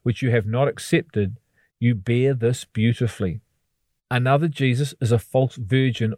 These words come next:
of the real one. Another Jesus is a counterfeit to the real Jesus. It is someone's version of Jesus, but this version isn't real. So this version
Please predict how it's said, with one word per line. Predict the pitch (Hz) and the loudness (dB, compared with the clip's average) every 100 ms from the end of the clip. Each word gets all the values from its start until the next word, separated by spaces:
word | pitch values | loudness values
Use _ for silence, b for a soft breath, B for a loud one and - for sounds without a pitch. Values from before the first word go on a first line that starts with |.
| 113 | -2
of | 101 | -2
the | 113 | 0
real | 104 117 131 | 0 2 2
one. | 107 85 107 _ _ _ _ _ B B | 0 -2 -8 _ _ _ _ _ B B
Another | 120 127 131 | -2 2 2
Jesus | 113 143 156 120 120 - | 0 0 0 0 -2 0
is | 117 | 0
a | |
counterfeit | - - - 160 160 123 - 120 - | -2 -4 0 2 2 0 0 -2 0
to | 120 | 0
the | 113 | 2
real | 107 131 151 | 0 2 0
Jesus. | 120 104 95 104 - _ _ _ _ b b | 0 -2 -4 -8 -16 _ _ _ _ b b
It | - 123 | 0 0
is | 120 | 0
someone's | - 151 151 131 | 0 0 2 0
version | 95 123 131 135 170 175 - _ - | 0 0 2 0 0 -2 -6 _ 0
of | 117 | 2
Jesus, | 101 117 110 131 | 2 0 2 0
but | - 117 113 | -2 -2 2
this | 127 143 | 2 2
version | - 120 107 120 117 - | 0 0 2 0 -2 0
isn't | 131 123 127 - | 2 2 -2 -4
real. | 117 131 98 95 - _ _ B B | -2 0 0 -4 -12 _ _ B B
So | - 117 | -4 0
this | 139 170 | 0 -2
version | - 120 120 110 | -2 0 2 0